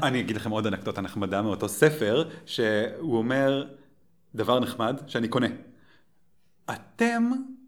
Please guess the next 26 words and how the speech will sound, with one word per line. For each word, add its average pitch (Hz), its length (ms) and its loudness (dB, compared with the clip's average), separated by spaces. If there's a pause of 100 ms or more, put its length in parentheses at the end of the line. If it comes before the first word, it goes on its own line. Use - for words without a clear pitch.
ה-, 127 240 0 (580)
המוציא 117 760 -2
לאור 185 260 6
שלי, 147 500 0 (340)
ניצל 165 760 0 (220)
את - 140 -8
האידיאולוגיה 113 640 2
הכלכלית 113 440 -2
הנאיבית 113 380 -2
שלכם, 107 560 -2 (460)
ואת 104 140 -6
התפיסה 127 360 -2
המיושנת 143 460 0
שלכם, 135 340 -2
וגרם 113 380 2
לכם 208 540 0 (960)
לשלם 139 460 4
כסף 185 540 0
על 123 100 -2
הספר 151 420 -2
הזה, 127 340 2 (460)
כאילו 156 200 4
הספר 160 360 4
הוא 117 120 4
הדבר 101 300 2
הנדיר, 98 460 0